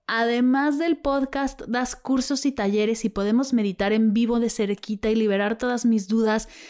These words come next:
y sentirme acompañada y disfrutar más a profundidad los beneficios de la meditación?". La respuesta es sí.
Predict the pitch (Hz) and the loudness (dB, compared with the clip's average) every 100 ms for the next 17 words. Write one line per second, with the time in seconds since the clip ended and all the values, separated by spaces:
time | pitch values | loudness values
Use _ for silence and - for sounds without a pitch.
0 | - 277 254 285 311 302 302 302 269 247 | -8 -4 0 0 2 2 2 0 0 2
1 | 254 254 254 254 254 - 254 247 254 262 | 2 2 0 0 0 -2 -4 -2 0 2
2 | 262 277 269 294 277 269 262 247 247 254 | 4 2 0 -2 -4 -2 0 2 2 0
3 | 269 247 240 226 262 254 262 262 254 233 | 0 2 0 0 0 0 0 0 0 0
4 | 220 208 202 294 339 339 _ _ _ _ | -2 -4 -4 -2 -2 -4 _ _ _ _
5 | _ - 185 185 185 - 220 220 - 247 | _ -10 -8 -8 -12 -8 -4 -4 -4 -8
6 | 247 - 214 208 - - - - 233 - | -8 -6 -6 -6 -8 -6 -4 -2 -4 -6